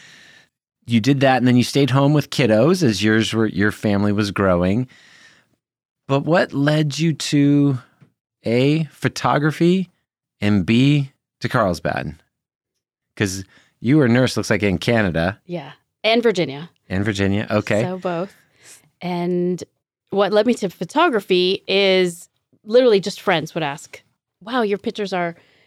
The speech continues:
Speaker 2: different. Would you take our family picture?" And I did it a few times,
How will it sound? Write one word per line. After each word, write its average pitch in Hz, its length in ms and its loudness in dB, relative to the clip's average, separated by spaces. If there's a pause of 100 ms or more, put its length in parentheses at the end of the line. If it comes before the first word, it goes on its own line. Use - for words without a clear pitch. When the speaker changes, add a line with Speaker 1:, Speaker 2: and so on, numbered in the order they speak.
(140)
Speaker 2:
different. 277 360 0
Would 220 140 2
you 208 60 0
take 233 180 0
our 214 100 2
family 294 320 2
picture?" 247 300 -2
And 202 100 2
I 180 80 0
did 202 220 2
it - 300 -2
a 190 40 -4
few 208 240 -4
times, 180 640 -4